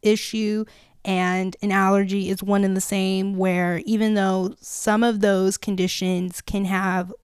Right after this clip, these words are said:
some overlap when it comes to symptoms, but they are not the exact same, and there are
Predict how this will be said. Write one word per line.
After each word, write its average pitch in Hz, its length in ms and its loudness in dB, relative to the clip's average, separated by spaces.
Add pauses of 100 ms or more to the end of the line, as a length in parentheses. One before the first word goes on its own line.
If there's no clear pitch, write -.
(120)
some - 300 -2
overlap 202 520 4
when 269 140 2
it 254 80 -2
comes 277 240 0
to 294 80 -2
symptoms, 285 580 0 (380)
but 190 160 -8
they 208 160 2
are 202 100 0
not 208 640 0
the 202 300 -2
exact 185 480 -2
same, 190 420 -2
and 190 220 -4
there 185 320 -4
are 180 320 0